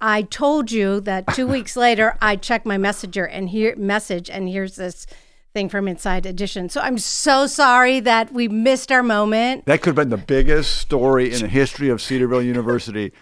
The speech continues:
Speaker 1: <laughs> I would have been scared spitless.
Speaker 2: You would have been scared,
Speaker 1: I
Speaker 2: but
Speaker 1: would have been scared.
Speaker 2: I would have been there with you, helping you all,
Speaker 1: <laughs>
Speaker 2: all the way. So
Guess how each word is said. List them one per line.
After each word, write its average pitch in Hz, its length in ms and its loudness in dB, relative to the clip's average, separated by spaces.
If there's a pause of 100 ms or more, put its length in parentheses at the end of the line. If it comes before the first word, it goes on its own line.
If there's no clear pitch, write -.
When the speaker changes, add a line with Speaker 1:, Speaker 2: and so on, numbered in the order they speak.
Speaker 1:
<laughs> - 200 -10
I - 60 0
would 480 100 4
have 359 60 -4
been 349 140 2
scared 269 880 2 (220)
spitless. 220 720 -10 (100)
Speaker 2:
You 127 140 -2
would 147 60 6
have 147 80 4
been 147 120 0
scared, 98 300 -4
Speaker 1:
I - 60 2
Speaker 2:
but 240 80 4
Speaker 1:
would 262 100 4
have 220 40 0
been 226 140 0
scared. 151 300 -8
Speaker 2:
I 135 100 4
would 139 80 6
have 139 100 2
been 135 140 2
there 131 140 2
with 127 180 0
you, 135 80 2
helping 120 300 2
you 123 80 0 (100)
all, 117 240 2
Speaker 1:
<laughs> 110 240 -6
Speaker 2:
all 110 140 0
the 107 80 -2
way. 101 180 -2
So 107 320 0